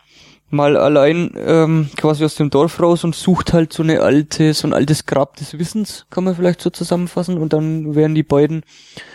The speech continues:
ähm, irgendwann nach Paris kommen, äh, in das alte, ins alte Notre Dame, total verfallen.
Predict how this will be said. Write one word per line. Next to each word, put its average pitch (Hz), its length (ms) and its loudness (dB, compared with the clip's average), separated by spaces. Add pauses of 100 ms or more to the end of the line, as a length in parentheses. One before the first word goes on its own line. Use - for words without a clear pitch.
(440)
ähm, 147 560 -2 (220)
irgendwann 156 320 2
nach 156 160 -2
Paris 165 400 0
kommen, - 380 -6 (1400)
äh, 151 220 0
in 156 100 0
das 147 140 0
alte, 156 540 2 (260)
ins 151 160 -8
alte 147 240 2
Notre 151 340 0
Dame, 175 320 -4
total 143 320 -2
verfallen. 143 560 -8